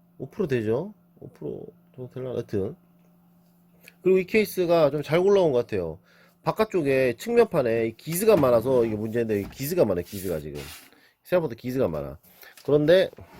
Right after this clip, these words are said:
후면팬을 딱 보니까 후면팬이 별로 사용을 안 했어요. 사용을 많이 안 한 팬이야, 이게 지금. 이 케이스 많이 안 썼어. 안 쓰고 컴퓨터 바꿨어. 안에가 보면 되게 깨끗하잖아, 이렇게. 네, 안에가 되게 깨끗해.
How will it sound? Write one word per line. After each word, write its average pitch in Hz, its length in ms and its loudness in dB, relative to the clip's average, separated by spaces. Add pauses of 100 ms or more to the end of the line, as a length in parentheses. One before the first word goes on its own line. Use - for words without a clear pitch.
(840)
후면팬을 190 480 4
딱 135 160 -6
보니까 113 520 -4 (100)
후면팬이 165 480 -6
별로 139 180 -6
사용을 180 320 0
안 117 100 2
했어요. 85 380 -8 (300)
사용을 196 280 0
많이 127 180 2
안 110 140 2
한 139 80 2
팬이야, 92 320 -10
이게 85 200 -18 (200)
지금. - 180 -20 (800)
이 120 80 -8
케이스 175 240 -6
많이 120 240 -2
안 110 140 -2
썼어. 113 360 -6 (220)
안 151 160 -2
쓰고 165 320 -4
컴퓨터 170 260 -6
바꿨어. 95 460 -14 (420)
안에가 196 300 4
보면 165 160 0
되게 131 220 -8
깨끗하잖아, 131 420 -4
이렇게. 80 340 -12 (580)
네, - 80 -20 (320)
안에가 113 180 -8
되게 110 240 -12
깨끗해. 80 280 -16